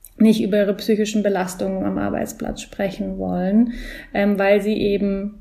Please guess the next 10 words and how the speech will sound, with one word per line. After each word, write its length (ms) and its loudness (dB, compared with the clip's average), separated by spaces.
obwohl 240 8
sie 60 2
es 120 0
gern 200 4
tun 380 4
würden, 640 4
aber 420 0
Angst 440 0
haben 360 -2
vor 640 -2